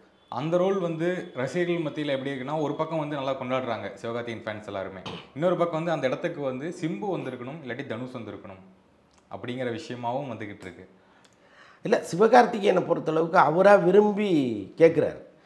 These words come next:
Speaker 1: ஓகே.
Speaker 2: இப்போ ஏற்கனவே ஜெயிலர் படத்துல வந்து எப்படியாவது நம்ம உள்ள வரணும்னு அவர் விரும்பினாரு. அவரே நெல்சன்கிட்ட, "அஹ், எப்படியாவது தலைவர் படத்துல நான் வரணும், கொஞ்சம் சொல்லுங்க" அப்படின்லாம் பேசி பார்த்தாரு. But நெல்சனும் அதுல நிறைய விருப்பம் இருந்துச்சு.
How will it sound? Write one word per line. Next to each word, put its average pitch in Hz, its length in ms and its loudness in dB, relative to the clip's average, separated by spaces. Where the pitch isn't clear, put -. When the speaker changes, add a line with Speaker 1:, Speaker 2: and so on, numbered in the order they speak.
Speaker 1:
ஓகே. - 240 -20
Speaker 2:
இப்போ 90 400 -2
ஏற்கனவே 131 500 4
ஜெயிலர் 160 300 10
படத்துல 131 300 4
வந்து 123 400 0
எப்படியாவது 143 480 2
நம்ம 127 320 0
உள்ள 160 320 10
வரணும்னு 147 300 4
அவர் 147 260 6
விரும்பினாரு. 156 600 2
அவரே 180 320 8
நெல்சன்கிட்ட, 165 680 6
"அஹ், 131 240 4
எப்படியாவது 135 320 2
தலைவர் 127 420 2
படத்துல 107 120 -6
நான் 104 320 -2
வரணும், 101 300 -4
கொஞ்சம் 117 220 -4
சொல்லுங்க" 101 600 -4
அப்படின்லாம் 113 360 -2
பேசி 147 280 -2
பார்த்தாரு. 135 460 -2
But 156 420 0
நெல்சனும் 247 440 10
அதுல 165 240 8
நிறைய 143 540 6
விருப்பம் 143 420 -2
இருந்துச்சு. 117 460 -8